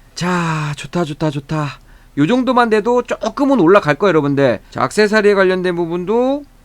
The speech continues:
돌파 가능한데, 요거는 공격, 에이치피, 방어, 특방 요거라도 올려주자. 일괄 강화. 좋아, 좋아. 에이치피 올려주면 좋겠지. 이것도 일괄 강화. 돌파는 레벨업이 안 되죠, 여러분들. 되는 건가?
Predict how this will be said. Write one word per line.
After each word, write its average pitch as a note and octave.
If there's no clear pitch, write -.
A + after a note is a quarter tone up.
돌파 G3+
가능한데, A3
요거는 A#3
공격, G#3
에이치피, E3+
방어, F3+
특방 C#3
요거라도 G#3
올려주자. A#2+
일괄 E3+
강화. C3+
좋아, E3+
좋아. B2+
에이치피 A#3
올려주면 A#3
좋겠지. F3+
이것도 G3
일괄 F#3
강화. C#3
돌파는 A#3+
레벨업이 A#3+
안 C#3+
되죠, G#3
여러분들. C#3
되는 G#3+
건가? G#3